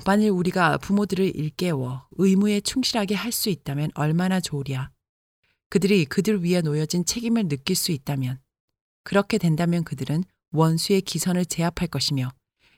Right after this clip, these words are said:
예수를 위하여 귀한 승리를 거둘 수 있을 것이다. 부모들은 이 점을 알지 못하고 있다. 그들은 면밀히 자신의 삶을 살피고 그들의 사상과 동기를 점검하고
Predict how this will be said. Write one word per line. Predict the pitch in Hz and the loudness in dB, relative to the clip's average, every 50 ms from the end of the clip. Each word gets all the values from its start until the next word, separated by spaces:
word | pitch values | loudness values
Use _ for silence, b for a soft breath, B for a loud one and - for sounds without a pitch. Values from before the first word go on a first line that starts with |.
| _ - | _ 0
예수를 | 165 170 170 170 - 196 208 202 170 | 2 2 2 2 2 2 2 2 2
위하여 | 165 151 147 151 156 151 - | 2 0 2 0 0 0 -2
귀한 | - - 175 175 175 170 | -2 -2 0 0 0 0
승리를 | 165 - - 247 240 240 226 214 | 0 -2 0 0 0 0 0 -2
거둘 | - - 147 139 170 | -2 -4 -2 -2 -2
수 | - - 180 | -2 0 -2
있을 | 151 131 - - - | -2 -2 -2 -4 -4
것이다. | - 135 127 - - 135 131 135 131 - _ _ _ _ _ _ _ _ _ _ _ _ _ _ _ _ - | -4 -2 -4 -4 -4 -4 -4 -6 -6 -8 _ _ _ _ _ _ _ _ _ _ _ _ _ _ _ _ -6
부모들은 | - 190 208 220 196 - 208 202 185 151 | 0 2 2 4 4 4 4 4 4 2
이 | 165 160 | 2 2
점을 | - 208 202 196 - | 2 2 2 2 2
알지 | - - 143 147 151 - 202 190 | 0 -2 0 -2 0 0 2 2
못하고 | 165 147 - - 185 165 170 165 | 2 2 0 -2 -2 0 0 -2
있다. | 135 - - 135 135 139 - - _ _ _ _ _ _ _ _ _ _ _ _ | -2 -2 -6 -8 -8 -8 -10 -14 _ _ _ _ _ _ _ _ _ _ _ _
그들은 | - - 160 180 190 190 165 143 131 | -4 0 2 4 4 4 4 2 2
면밀히 | 147 156 165 180 185 190 175 151 135 123 131 | 2 2 2 4 4 2 2 0 -2 -4 -4
자신의 | - - 170 160 - 208 208 | -4 -2 -2 0 0 0 -2
삶을 | - - 208 202 196 196 | -2 -2 0 0 0 0
살피고 | - - 208 202 - - 208 - - 123 127 - _ _ _ _ _ _ _ _ _ | -2 -2 -4 -6 -4 -6 -6 -4 -4 -4 -6 -6 _ _ _ _ _ _ _ _ _
그들의 | - - 175 208 202 202 | -2 2 4 4 4 4
사상과 | 196 - 190 - 175 160 156 170 165 | 2 0 -4 -2 -2 0 0 0 0
동기를 | 160 - - 156 151 147 170 170 175 165 | -2 0 0 0 0 0 0 0 0 0
점검하고 | - - 151 143 143 165 170 151 139 131 - 127 123 131 | -2 -2 -2 0 0 0 0 0 -2 -4 -6 -6 -8 -8